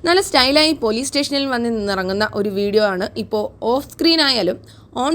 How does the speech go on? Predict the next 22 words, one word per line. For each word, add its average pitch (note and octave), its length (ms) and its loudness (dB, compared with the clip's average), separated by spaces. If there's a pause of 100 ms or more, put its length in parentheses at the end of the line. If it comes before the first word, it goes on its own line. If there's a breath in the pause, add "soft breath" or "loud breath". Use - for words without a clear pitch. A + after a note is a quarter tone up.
സ്ക്രീൻ B3+ 280 0
ആയാലും F3+ 360 -2 (260)
മമ്മൂട്ടി D4+ 380 2
ചുമ്മാ B3 380 2
വന്നിറങ്ങിയാലും A3 760 0
അതൊരു F#3+ 240 0
സ്റ്റൈലാണിപ്പോൾ. E3+ 680 -2 (440 loud breath)
മലയാള E4+ 360 4
സിനിമയിലെ C#4 520 0 (140)
വിവാദം A3+ 520 2
കത്തി G#3 260 0
നിൽക്കുമ്പോഴും G3+ 600 -2 (300 soft breath)
മമ്മൂട്ടി A#3+ 440 2
സ്റ്റൈൽ G#3 360 0
വിട്ട് A3 200 0
ഒരു F3+ 240 0
കളിയുമില്ല. F3 600 -2 (260)
അയാൾ F3+ 280 -2 (100)
അന്തസ്സായി G3 680 2
രാവും A3+ 280 2
പകലും A3+ 320 2
നോക്കാതെ G#3 420 0